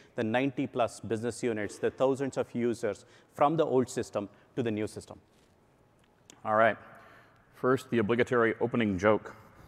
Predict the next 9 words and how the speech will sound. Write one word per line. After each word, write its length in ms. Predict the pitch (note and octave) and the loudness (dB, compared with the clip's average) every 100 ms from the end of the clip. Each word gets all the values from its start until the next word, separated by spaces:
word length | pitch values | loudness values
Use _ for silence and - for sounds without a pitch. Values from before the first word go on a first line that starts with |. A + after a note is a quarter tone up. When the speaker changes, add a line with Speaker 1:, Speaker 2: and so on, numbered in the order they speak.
| - - - - | -20 -20 -20 -4
Speaker 2:
Uh, 220 | - G#2+ | 4 6
if 80 | G#2 | 6
I 60 | A2+ | 2
can 140 | G#2+ | 0
paraphrase 680 | - B2+ A2 B2 A#2+ A2 - - - | 2 2 4 4 4 0 -8 -16 -4
a, 240 | G#2+ G#2 | 2 4
uh, 100 | G2+ | 4
beer 220 | F#2 A#2+ A#2+ | 4 4 2
commercial, 560 | A#2 A2 G#2 G#2+ G#2 | 2 0 2 0 0